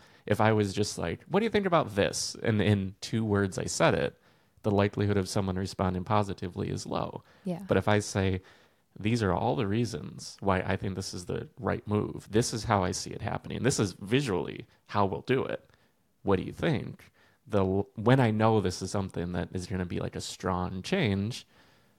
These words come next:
Speaker 1: that then gets a better, thoughtful response because I gave it a thoughtful input. Anyway, as you can tell, I like this stuff. But <laughs>
Speaker 2: You do.
Speaker 1: um, but I think that's the first thing someone would change is they're like,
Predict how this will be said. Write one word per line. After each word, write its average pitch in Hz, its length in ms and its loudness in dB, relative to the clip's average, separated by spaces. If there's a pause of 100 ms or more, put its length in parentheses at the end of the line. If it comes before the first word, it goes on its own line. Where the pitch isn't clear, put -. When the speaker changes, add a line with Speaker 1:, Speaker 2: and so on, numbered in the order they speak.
(720)
Speaker 1:
that 101 400 2
then 95 560 0
gets - 380 -4
a - 60 -6
better, 92 720 0 (120)
thoughtful 92 680 0
response 110 480 -4
because - 180 -2
I 90 60 2
gave 95 260 0
it 92 60 2
a 87 40 0
thoughtful - 540 -4
input. - 400 -4 (1200)
Anyway, 117 440 4 (1300)
as 101 140 2
you 95 80 -2
can - 140 -8
tell, - 160 -6
I 110 80 -4
like 147 180 -6
this - 120 -14
stuff. - 280 -14
But 190 240 6 (220)
<laughs> 165 80 6
Speaker 2:
You 185 160 6
do. 330 440 8 (400)
Speaker 1:
um, 101 400 4
but 113 180 6
I 117 120 6
think 120 220 -2
that's 107 180 0
the - 80 -14
first 98 220 -4
thing 101 100 -4
someone 98 240 -4
would 98 100 -2
change 107 540 0
is 98 180 0
they're 101 180 6
like, 95 360 2